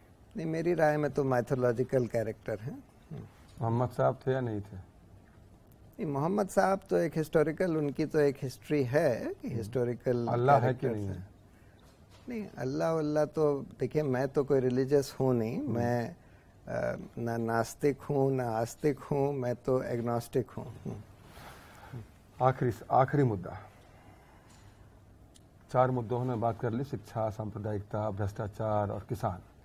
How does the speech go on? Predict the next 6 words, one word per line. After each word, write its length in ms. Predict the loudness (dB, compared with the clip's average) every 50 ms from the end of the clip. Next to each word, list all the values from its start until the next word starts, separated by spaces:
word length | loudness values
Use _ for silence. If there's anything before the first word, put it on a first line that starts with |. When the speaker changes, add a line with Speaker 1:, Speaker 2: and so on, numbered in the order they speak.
| -12 -4
Speaker 1:
पर्यावरण। 580 | -4 -2 0 4 4 4 6 6 4 2 0 -4 -6 -10 -16 -20 -20 -20 -20 -14 -12
Speaker 2:
पर्यावरण। 540 | -10 -10 -10 -10 -12 -16 -16 -14 -10 -8 -6
Speaker 1:
पर्यावरण 540 | -4 -2 -2 -2 -2 -2 -2 -2 -2 0 0
में 440 | 0 0 -2 -2 -4 -4 -4 -6 -6
बड़ा, 800 | -6 -6 -6 -6 -6 -6 -4 -2 0 2 2 2 2 2 0
अ, 60 | -2